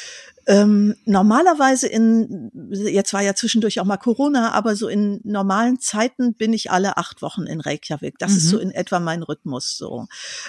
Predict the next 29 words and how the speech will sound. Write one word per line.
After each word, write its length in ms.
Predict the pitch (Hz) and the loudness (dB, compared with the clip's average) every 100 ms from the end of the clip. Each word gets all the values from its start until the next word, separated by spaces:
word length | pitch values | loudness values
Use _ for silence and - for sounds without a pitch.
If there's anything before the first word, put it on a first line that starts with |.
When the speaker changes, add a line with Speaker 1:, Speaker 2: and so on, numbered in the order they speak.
| - | -2
Speaker 1:
Ähm, 560 | 196 196 196 202 202 202 _ _ - 120 107 - - - - - | 4 6 6 2 0 -4 _ _ -20 -20 -16 -12 -10 -10 -12 -14
ich 280 | 214 214 240 | -8 -4 -2
hätte 180 | 226 | 0
nichts 260 | 208 208 - | 0 0 -4
dagegen, 580 | 208 190 202 190 160 160 | -6 -4 -4 -4 -8 -8
da 360 | - 156 151 147 | -4 -2 -2 -4
noch 460 | 143 139 147 165 - | -8 -8 -8 -8 -10
irgendwie 380 | - 170 175 175 | -8 -6 -4 -6
einen 180 | 170 165 | -6 -6
Wohnort 520 | 170 175 - 156 - | -4 -6 -6 -8 -8
auch 160 | - - | -12 -10
zu 240 | - 151 | -8 -6
haben, 240 | 143 139 147 | -4 -4 -6
ehrlich 320 | - - - | -8 -10 -12
gesagt, 480 | - 175 92 - - | -10 -8 -8 -10 -16
so. 180 | - - 240 - | -16 -14 -16 -8
Speaker 2:
Ach, 140 | - 196 | -2 2
na 120 | 233 | 4
ja, 140 | 214 214 | 4 4
es 80 | |
gibt 180 | - 254 | 0 -2
ja 80 | 285 | 0
so 120 | 233 | 2
Menschen, 340 | 226 226 247 240 | 2 0 0 -2
die 140 | 214 | -2
stehen 300 | - 226 220 | -2 -2 0
gerne 220 | 196 202 | 0 0
mit, 300 | 214 156 - | -2 -4 -12
äh, 200 | - 170 | -8 -6